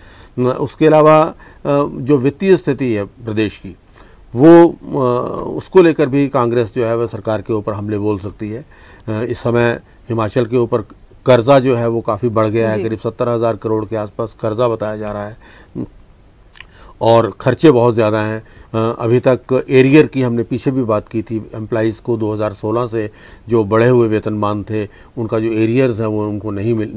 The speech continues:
Speaker 1: दिया गया है। वो करीब दस हज़ार करोड़ रुपए का खर्चा सरकार के सिर के ऊपर है,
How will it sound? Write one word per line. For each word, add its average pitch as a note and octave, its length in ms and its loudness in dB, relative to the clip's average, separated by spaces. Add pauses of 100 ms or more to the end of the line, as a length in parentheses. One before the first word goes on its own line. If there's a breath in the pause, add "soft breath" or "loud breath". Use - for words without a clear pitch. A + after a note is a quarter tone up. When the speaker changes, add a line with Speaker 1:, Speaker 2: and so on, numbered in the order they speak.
Speaker 1:
दिया G#2 220 -2
गया G2+ 240 -4
है। G#2+ 120 -4
वो A2 200 -2
करीब A2 320 -2 (320 loud breath)
दस C3 220 -2
हज़ार A#2 280 0
करोड़ A2+ 360 2
रुपए A2 260 -4
का G2 140 -6
खर्चा G2+ 360 -6
सरकार G2 320 -8
के G2 140 -10
सिर G2 180 -12
के - 140 -10
ऊपर G#2 260 -8
है, A2 160 -16